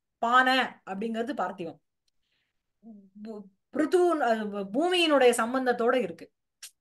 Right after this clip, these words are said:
பிருத்திவியினுடைய சம்-, பிருத்திவியினுடைய விகாரம் பார்த்திவம். இங்க வந்து அந்த மாதிரி there is வஸ்துவோ இல்லைன்னா ஒரு, ஒரு இலையோ இல்லைன்னா ஒரு கொடியோ எதுவுமே கிடையாது.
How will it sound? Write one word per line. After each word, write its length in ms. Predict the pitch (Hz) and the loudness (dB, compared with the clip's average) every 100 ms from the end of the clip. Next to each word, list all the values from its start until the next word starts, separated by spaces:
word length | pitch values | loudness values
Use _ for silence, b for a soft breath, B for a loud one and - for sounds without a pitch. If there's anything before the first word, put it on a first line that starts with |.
| - | -12
பிருத்திவியினுடைய 520 | 254 339 311 277 247 214 | -6 -2 0 2 2 2
சம்-, 240 | 196 190 233 | -2 -8 -10
பிருத்திவியினுடைய 540 | 247 320 294 277 294 | -8 -6 -2 0 0
விகாரம் 480 | 226 - 226 247 240 | -2 -2 -2 -4 -4
பார்த்திவம். 440 | 165 - 156 139 _ b b b | -6 -6 -14 -18 _ b b b
இங்க 220 | 233 262 | -4 0
வந்து 200 | 262 294 | 2 4
அந்த 300 | 269 233 277 | 2 2 2
மாதிரி 400 | 285 294 339 262 | 2 2 0 0
there 120 | 240 214 | 0 0
is 40 | 180 | -4
வஸ்துவோ 720 | 196 214 - 339 269 262 269 262 B B - | -6 -4 0 4 6 8 6 0 B B -8
இல்லைன்னா 520 | 240 240 269 254 226 | -4 0 0 0 0
ஒரு, 440 | 214 190 180 170 | -4 -8 -10 -10
ஒரு 200 | 185 190 | -6 -6
இலையோ 680 | 185 196 240 262 247 247 240 | -2 0 2 2 4 4 4
இல்லைன்னா 320 | 202 208 247 208 | 0 -2 -2 -4
ஒரு 180 | 190 | -4
கொடியோ 520 | 196 247 285 262 233 196 | 2 4 4 4 2 0
எதுவுமே 400 | 180 233 247 247 | -4 -4 -4 -4
கிடையாது. 480 | 175 165 147 - | -4 -6 -10 -16